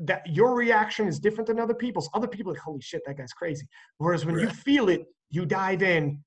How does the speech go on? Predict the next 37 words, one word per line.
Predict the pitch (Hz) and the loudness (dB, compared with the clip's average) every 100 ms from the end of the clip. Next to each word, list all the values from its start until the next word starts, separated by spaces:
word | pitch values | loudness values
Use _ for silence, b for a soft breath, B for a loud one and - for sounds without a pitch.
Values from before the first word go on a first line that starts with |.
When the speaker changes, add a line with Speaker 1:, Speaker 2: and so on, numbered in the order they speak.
| _ - | _ -4
Speaker 1:
and | 156 | 0
that | 170 196 | 2 2
is | 190 | 2
your | 180 196 | 0 2
reaction | 196 180 180 - | 2 2 0 -4
to | 160 | -4
come | 175 170 | 0 -2
out | 165 | -2
swinging | 160 190 180 160 | -4 -2 0 0
and | 147 | 2
be | 147 | 0
like, | 151 143 - | 0 -4 -6
"I, | 151 151 | -6 -4
I'm, | 151 165 | -4 -2
that's | 165 160 | 0 0
how | 170 | -2
I | 151 139 | -4 -4
face | 156 139 | -6 -6
it." | - - _ _ _ | -12 -18 _ _ _
It | - | -2
doesn't | 302 254 | 2 2
mean | 320 | 2
Speaker 2:
Right. | 285 | 2
Speaker 1:
I'm | 240 | 2
not | 202 | 0
afraid. | - 294 240 | 0 0 0
As | 151 | 0
a | |
matter | 240 | 0
of | 220 | 0
fact, | 240 240 | -2 -6
I'm | 180 | -8
fucking | 240 226 - | -8 -6 -6
terrified. | - 247 226 208 170 | -4 -4 -2 -4 -6
That's | 151 151 | -8 -6
why | |
I | 165 | -8